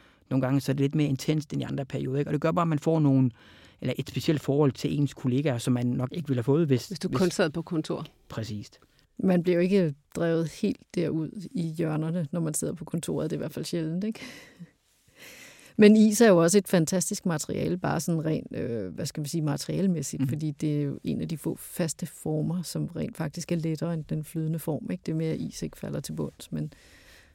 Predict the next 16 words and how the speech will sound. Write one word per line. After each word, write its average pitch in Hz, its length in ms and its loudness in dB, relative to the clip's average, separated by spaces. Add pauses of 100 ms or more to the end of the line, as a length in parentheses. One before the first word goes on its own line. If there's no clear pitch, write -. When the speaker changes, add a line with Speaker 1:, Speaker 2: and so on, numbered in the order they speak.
(120)
Speaker 3:
flyder 160 420 -2 (220)
på 170 100 -6
overfladen, 151 460 -2
Speaker 1:
Mhm. 156 100 -8 (100)
Speaker 3:
som 160 200 -6
jo 156 180 0
er 147 80 0
vigtigt 151 340 -4
for, 147 280 -2
at 165 100 -6 (160)
vi 156 140 -2
kan 160 140 0
være 147 180 0
her 165 80 -4
som 147 360 -4
organisme. 160 520 -4